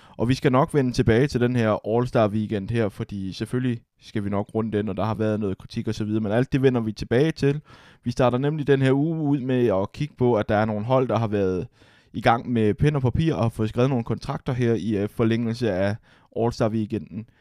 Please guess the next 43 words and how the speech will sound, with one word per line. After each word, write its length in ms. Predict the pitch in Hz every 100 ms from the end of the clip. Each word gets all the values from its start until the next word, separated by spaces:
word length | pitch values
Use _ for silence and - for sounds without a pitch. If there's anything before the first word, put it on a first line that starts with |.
| _ _ -
I 80 |
sidste 280 | 135 180 -
uge, 160 | 151 175
der 100 | 143
kunne 180 | - 135
vi 240 | 127 113
fortælle 360 | 110 107 143 123
her 200 | 127 120
i, 220 | 110 107
i 380 | 107 98 67 110
N 60 |
H 40 | 110
L 180 | 127
Alliancen, 440 | 135 117 104 107 113
at 180 | 104 -
Bo 180 | 107
Horvath, 380 | 107 120 160 117
han 140 | 117 139
var 60 |
blevet 260 | 120 113 -
traded 280 | 123 123 120
til 340 | - 107 92
New 100 | 113
York 380 | 120 98 95 110
Islanders, 340 | 139 113 104
og 120 | 92
vi 80 | 131
snakkede 400 | 143 120 110 110
lidt 80 | 104
om, 160 | 101 104
at 80 |
det 60 | 127
er 20 |
jo 100 | 127
altid 500 | 104 107 117 110 101
en, 120 | 90
øh, 100 | 76
chance 420 | - 107 120 - 87
at 80 |
tage 240 | - 165 160
det 160 | 147
her 160 | 131 123
med 300 | 117 110